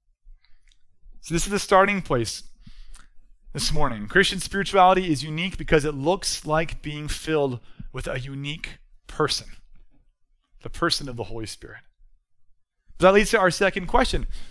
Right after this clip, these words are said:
And it's a good question, I think. Why then has God done this? What's his point? What's his purpose? Why did God give gifts to the church?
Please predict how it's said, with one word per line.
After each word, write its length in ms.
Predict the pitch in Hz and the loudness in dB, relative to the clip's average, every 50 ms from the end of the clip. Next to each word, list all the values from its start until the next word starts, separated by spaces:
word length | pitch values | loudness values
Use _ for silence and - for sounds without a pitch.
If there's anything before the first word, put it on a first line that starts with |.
| - - - - - - - - - - - | -10 -14 -14 -10 -10 -10 -10 -10 -12 -12 -6
And 100 | - - | -2 -2
it's 80 | 196 - | 0 2
a 60 | - | 4
good 160 | - 311 185 | 4 4 4
question, 340 | - - 196 160 - - 165 | 6 4 4 4 4 2 0
I 40 | 143 | 0
think. 200 | - 151 139 - | 0 0 -2 -4
Why 460 | 160 151 175 208 240 285 330 359 339 | -2 2 4 4 6 6 6 6 8
then 300 | 254 - 180 160 165 180 | 8 6 6 4 0 -2
has 260 | 165 156 180 180 147 | -2 0 0 0 0
God 540 | 139 131 165 156 147 147 151 156 160 156 147 - - 143 120 | 0 2 4 6 6 8 6 6 4 0 -4 -10 -12 -8 -2
done 320 | 107 147 147 151 143 131 120 | 2 2 2 2 2 -2 -6
this? 340 | 113 104 - - - - - - - - - - - - - - - - - - - - | -6 -6 -6 -6 -6 -8 -10 -12 -12 -12 -12 -10 -8 -8 -8 -6 -8 -10 -12 -12 -6 2
What's 260 | 147 180 214 - - | 6 6 6 8 6
his 120 | 220 208 - | 2 0 0
point? 400 | - - 180 180 160 156 147 - - - - - - - - | -4 -2 -2 0 0 -2 -4 -8 -10 -12 -16 -20 -20 -4 2
What's 180 | 156 175 - | 2 2 2
his 100 | - 180 | 2 0
purpose? 540 | - - 160 143 - - 117 - - - - _ _ _ _ - | 0 2 2 0 0 0 -8 -10 -10 -12 -12 _ _ _ _ -6
Why 220 | - 160 180 208 233 | 2 6 6 6 6
did 160 | 233 202 156 | 4 2 2
God 340 | 165 202 202 202 214 196 147 | 4 4 6 6 4 2 2
give 220 | 180 190 156 143 | 0 0 0 0
gifts 260 | 135 180 190 180 - | 2 2 2 2 0
to 120 | - - 165 | -4 -4 -4
the 80 | 170 139 | -4 -2
church? 500 | - - 156 139 123 123 - - - | 0 0 0 0 -2 -4 -10 -12 -12